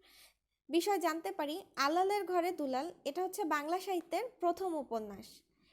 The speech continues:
আর এই আলালের ঘরে দুলাল উপন্যাসের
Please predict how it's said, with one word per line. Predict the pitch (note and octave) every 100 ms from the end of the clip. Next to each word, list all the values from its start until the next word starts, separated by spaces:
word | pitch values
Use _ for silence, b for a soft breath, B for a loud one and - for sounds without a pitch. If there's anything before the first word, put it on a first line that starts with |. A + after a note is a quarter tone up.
| b -
আর | B3+
এই | B3+ C4
আলালের | C#4+ E4 F#4+ G4+
ঘরে | F#4+ F#4+ F4+
দুলাল | E4 E4 F#4 F#4+
উপন্যাসের | F#4+ F#4+ F#4+ F#4+ F#4+ E4+